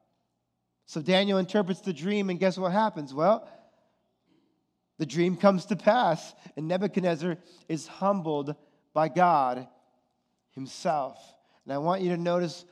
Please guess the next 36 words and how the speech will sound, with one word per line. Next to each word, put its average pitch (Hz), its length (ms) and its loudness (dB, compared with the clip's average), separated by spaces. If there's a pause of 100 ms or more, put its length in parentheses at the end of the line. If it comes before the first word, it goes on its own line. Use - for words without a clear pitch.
(120)
what 180 300 0
Nebuchadnezzar 170 680 -2
says 165 540 -2 (280)
after 156 640 0 (520)
he 170 120 0
has 170 380 6
the 160 100 -2
dream 165 360 -2
and 160 80 -2
after 165 360 2
it 156 160 -10
comes 160 300 2
to 165 100 -6
pass. 147 540 0 (340)
Daniel 180 320 0
chapter 170 400 0
four, 160 540 0 (320)
verses 160 320 -2
thirty-four 175 720 0
and 156 160 -8
thirty-five 156 600 0
says 147 320 -4
this, 151 300 -4 (420)
"At 175 180 2
the 196 180 0
end 220 180 2
of 185 80 -2
the 196 100 -2
time, 190 500 0
I, 202 300 4
Nebuchadnezzar, 170 800 -2 (400)
raised 185 400 -2
my 196 240 4
eyes 196 360 2
towards 185 320 -4
heaven, 170 440 0